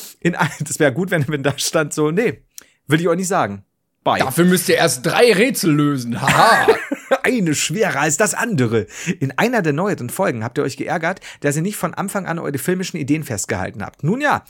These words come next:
Speaker 1: rate mal, wer sich den dämlichen Gedanken in den Kopf gesetzt hat, das nachzuholen.
Speaker 2: Oh.
Speaker 1: Also habe ich bei Folge eins angefangen und mir bei jeder Idee von euch Notizen gemacht. Nun habe ich alle Folgen durch. Während meiner Recherche sind mir noch ein paar Dinge in den Sinn gekommen,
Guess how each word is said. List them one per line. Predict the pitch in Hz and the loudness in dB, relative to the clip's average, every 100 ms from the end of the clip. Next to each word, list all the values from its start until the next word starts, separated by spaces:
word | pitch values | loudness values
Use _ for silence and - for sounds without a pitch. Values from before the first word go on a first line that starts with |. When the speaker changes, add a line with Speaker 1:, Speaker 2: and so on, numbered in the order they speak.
| - | -4
Speaker 1:
rate | 135 151 202 | -2 0 2
mal, | 202 214 | 2 2
wer | 175 | 2
sich | 151 | -2
den | 147 131 | -2 -2
dämlichen | 143 202 240 175 | 0 0 -2 -2
Gedanken | 139 202 208 | -2 -2 -4
in | |
den | 131 | -4
Kopf | 110 - | -4 -6
gesetzt | - 110 123 - | -6 -4 -6 -4
hat, | 143 147 | -4 -2
das | 175 | -2
nachzuholen. | 185 220 - 113 90 - | -4 -4 -6 -6 -8 2
Speaker 2:
Oh. | 208 202 | 4 6
Speaker 1:
Also | 131 202 | 4 2
habe | 208 | -2
ich | 202 | 0
bei | 180 | -2
Folge | 156 175 165 156 | 0 0 0 0
eins | 151 - | -2 -4
angefangen | 196 214 - 143 151 | -6 -6 -4 -4 -2
und | |
mir | 151 | -2
bei | 143 | 0
jeder | 127 147 208 | -2 -2 -4
Idee | 185 180 | -4 -6
von | 180 139 | -8 -8
euch | 123 | -8
Notizen | 147 127 151 - | -8 -8 -8 -6
gemacht. | 113 92 - - - | -6 -6 -10 -16 -10
Nun | - 185 | -4 -2
habe | 202 | -2
ich | - | -2
alle | 147 165 | -2 0
Folgen | 165 147 | 0 0
durch. | 123 110 - - - - | 0 -2 -4 -14 -10 0
Während | 190 | 0
meiner | 190 156 131 | 2 0 -2
Recherche | 123 - 214 151 151 | -2 0 0 2 0
sind | 175 | -2
mir | 190 | -4
noch | 170 | -4
ein | 151 | -2
paar | 156 | -2
Dinge | 151 156 | 0 -2
in | 151 | -2
den | 135 | -4
Sinn | 143 | -4
gekommen, | 135 - 101 98 | -6 -4 -6 -6